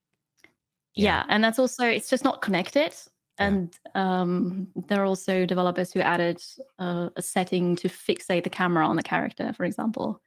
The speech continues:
Speaker 1: Mm.
Speaker 2: Or to make title screens static.
Speaker 1: Mm-hmm.
Speaker 2: 'Cause sometimes they've got fancy animations, something's raining down, or it's just rotating, camera's moving.
Speaker 1: Oh, yeah.
Speaker 2: And,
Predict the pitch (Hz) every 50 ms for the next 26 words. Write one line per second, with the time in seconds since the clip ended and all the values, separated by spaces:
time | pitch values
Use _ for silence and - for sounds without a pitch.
0 | _ _ - - 90 85 80 80 _ _ _ _ _ _ _ - 185 185 180 170
1 | 170 170 170 170 - 277 - - - - - - - - 180 170 175 170 170 165
2 | 165 - - - _ - - 180 175 170 165 165 156 151 - - - - - -
3 | - - 190 196 262 - 226 - - - - 190 185 180 175 175 - - - -
4 | - 165 175 - - 208 208 _ _ - _ _ _ _ _ _ _ _ _ _
5 | _ _ - 98 90 82 90 82 80 - - - 185 175 170 160 170 - - -
6 | - - 208 202 196 180 - 202 196 190 190 185 180 196 180 - - - 185 -
7 | - - 196 190 202 196 - 180 - 190 202 196 202 208 208 208 196 - - 208
8 | 202 196 202 202 196 196 - - - - 196 196 - 202 190 185 180 180 170 202
9 | 202 196 196 196 190 175 202 196 196 202 202 202 190 180 175 - - - 180 -
10 | - 190 202 214 220 220 - - 208 208 214 - - 214 214 208 208 208 - 165
11 | - - - - 202 202 208 202 202 202 196 202 214 214 202 208 208 208 214 214
12 | 202 - - - - - - 110 110 113 113 104 107 107 107 98 190 190 190 185
13 | 185 185 180 175 170